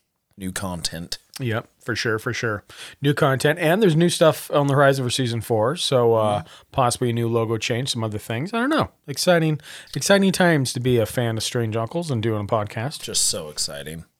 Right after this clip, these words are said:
Speaker 2: Yeah, absolutely. <laughs> So anyway,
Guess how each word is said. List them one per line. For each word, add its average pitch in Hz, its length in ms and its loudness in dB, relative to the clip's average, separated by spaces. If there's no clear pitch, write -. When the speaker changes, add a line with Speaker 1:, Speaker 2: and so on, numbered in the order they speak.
Speaker 2:
Yeah, 123 220 -4
absolutely. 120 600 -2
<laughs> - 840 -6
So 113 240 -2
anyway, 110 380 0